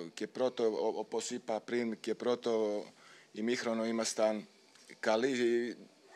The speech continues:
ειδικά πρώτα δεκαπέντε είκοσι λεπτά όπου, όπου χάσαμε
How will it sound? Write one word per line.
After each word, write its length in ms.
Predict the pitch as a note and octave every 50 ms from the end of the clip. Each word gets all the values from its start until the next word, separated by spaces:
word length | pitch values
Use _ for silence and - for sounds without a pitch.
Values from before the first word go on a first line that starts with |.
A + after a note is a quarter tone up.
| - - - - - -
ειδικά 580 | - B2 C3 A2 C3+ C3 - - D3 D3 C#3 -
πρώτα 520 | - C3+ C3+ C3 - C3+ B2+ A#2+ A#2 - - - - _ _ - - - - - - - - - - - -
δεκαπέντε 560 | G2 A#2 A2 - B2 - - C3+ C3 A2+ B2
είκοσι 320 | B2 A#2 - A#2 - -
λεπτά 520 | A2 A2+ A2+ - - B2+ B2 A#2+ A#2+ A#2+ A#2+
όπου, 460 | A#2 A#2 - - A#2 A2+ A2+ A2 - G2
όπου 240 | A2+ A2+ - B2 A2+
χάσαμε 680 | - A#2 A2 - - G#2+ G#2 G#2 G#2+ G#2+ G#2 G2+